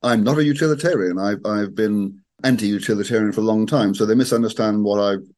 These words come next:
been doing. So in the book, what I do is to say, well, you can look back at the British Empire and you can draw up a list of debits and credits, evils and, and benefits, and I do that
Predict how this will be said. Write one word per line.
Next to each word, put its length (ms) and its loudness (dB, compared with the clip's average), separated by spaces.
been 240 -2
doing. 500 0
So 120 0
in 300 2
the 80 4
book, 200 0
what 140 2
I 140 2
do 140 -2
is 80 -2
to 100 -4
say, 220 2
well, 380 2
you 140 -4
can 120 2
look 140 0
back 180 0
at 160 -4
the 160 0
British 400 -4
Empire 460 0
and 140 -2
you 100 -4
can 300 -4
draw 140 4
up 80 -4
a 40 0
list 460 -2
of 560 -2
debits 340 -2
and 100 -10
credits, 580 -2
evils 540 4
and, 280 -2
and 180 -6
benefits, 480 0
and 120 0
I 60 2
do 200 2
that 260 0